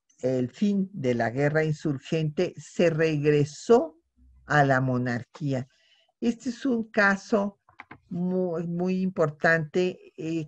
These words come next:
que es distinto a lo que sucedió en Sudamérica. Aquí, eh, como habíamos dicho, se dio un movimiento popular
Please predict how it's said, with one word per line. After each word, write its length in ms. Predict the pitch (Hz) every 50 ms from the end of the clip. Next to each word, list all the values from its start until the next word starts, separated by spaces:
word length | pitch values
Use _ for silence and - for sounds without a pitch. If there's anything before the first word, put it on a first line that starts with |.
| 160 _
que 320 | - 175 160 165 165 165 156 - - -
es 360 | 170 185 185 185 185 - 180
distinto 1040 | 160 185 185 160 156 - _ - 220 226 254 277 277 - - - 127 131 - _ _ _ _ _ _ _ _ _ -
a 120 | 156 160
lo 200 | 156 156 156 151
que 120 | - 165 147
sucedió 840 | 147 - 151 143 - 165 147 135 139 151 160 160 160 160 165 - _ -
en 120 | 151 151
Sudamérica. 840 | 147 147 - 165 147 139 139 139 139 139 139 127 120 110 _ _ - - - _ _ _ _ _ _ _ _ _ _ _ _ _ _ _ _ _ _ _ _ _ _ -
Aquí, 800 | 147 147 151 151 151 - - 202 208 214 233 240 226 - - _ _ -
eh, 120 | - 151 151
como 300 | 156 160 151 151 147 143
habíamos 520 | 143 160 165 170 170 170 170 175 160 156
dicho, 440 | - 202 202 196 - - - 233 220
se 560 | 220 - - 208 165 156 156 165 165 151 - _ _ _ -
dio 600 | 151 139 139 156 170 175 180 180 185 185 190 -
un 340 | - 165 165 165 170 165
movimiento 880 | 170 165 160 147 147 143 143 151 160 160 160 156 151 - 165 156 151 - _ _ -
popular 880 | 190 190 185 190 - - 170 151 147 143 151 147 151 160 185 214 269